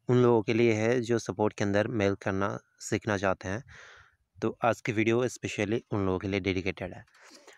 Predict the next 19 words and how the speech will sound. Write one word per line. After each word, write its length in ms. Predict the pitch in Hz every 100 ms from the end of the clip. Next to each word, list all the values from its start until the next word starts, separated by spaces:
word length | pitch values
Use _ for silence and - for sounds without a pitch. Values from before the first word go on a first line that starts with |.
| -
तो 80 | 139 220 131
अभी 200 | 147 160
हम 200 | 151 151
चलते 320 | 143 127 127
हैं 220 | 123 127 139
उस 280 | 220 117 123
ऑप्शन 360 | 104 - 113
के 100 | 110
ऊपर, 320 | 107 110 107
मैं 140 | 107 104
आपको 220 | - 113
अभी 140 | 101
दिखाने 360 | 98 - 104 101
वाला 260 | 98 95 90
हूँ 260 | 110 107 -
सपोर्ट 440 | - - 113 107
के 100 | -
अंदर। 460 | 104 98 104 117 127
आप 180 | 123 113